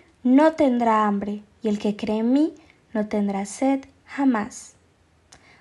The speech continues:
Hoy nos encontramos con esta frase que hemos escuchado y en ocasiones hasta repetimos, pero hoy, durante el día, tómate un espacio para reflexionar en ella,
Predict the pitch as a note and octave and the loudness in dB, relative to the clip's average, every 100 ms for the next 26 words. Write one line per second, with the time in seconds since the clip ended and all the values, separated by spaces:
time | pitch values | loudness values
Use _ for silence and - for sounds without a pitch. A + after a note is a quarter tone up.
0 | _ _ C4+ C4 C4+ F4 D#4+ - C4 B3 | _ _ 2 4 2 2 0 2 2 2
1 | D4 - C#4+ B3 - B3 C4+ C#4 C#4 D#4 | -2 -2 -2 -2 -2 -2 2 2 2 -2
2 | D#4+ - - _ - C4 B3 C4+ E4+ E4+ | -6 -8 -20 _ -2 0 0 2 2 0
3 | B3+ - A#3 A#3 C4 C4 B3+ A3 G#3+ A3 | -8 -2 2 2 2 0 0 -6 -6 -6
4 | A3+ B3+ B3 - A3 A3 G#3+ G#3 A3+ A3 | -6 -8 -8 -8 -6 -6 -8 -8 -6 -6
5 | G#3 G#3+ - _ _ _ _ _ A3 G#3 | -4 -8 -14 _ _ _ _ _ -4 -2
6 | G#3 G#3+ A3+ A#3 _ _ A#3 A3 G#3 G#3+ | 0 -2 -4 -8 _ _ -6 -2 -2 -4
7 | G#3 G#3 A#3+ C4+ D4 _ - _ - C#4 | -6 -4 -4 -4 -6 _ -20 _ 2 4
8 | D#4+ D#4+ E4+ F4 - - D#4+ - E4+ C#4 | 4 2 0 0 -2 0 0 0 -2 -2
9 | B3+ A3 G#3+ G#3+ G#3+ G#3+ - G#3+ G#3 G#3 | -2 -2 -6 -6 -8 -8 -8 -4 -4 -4
10 | A3 A#3 A3 A3+ | -4 -6 -6 -12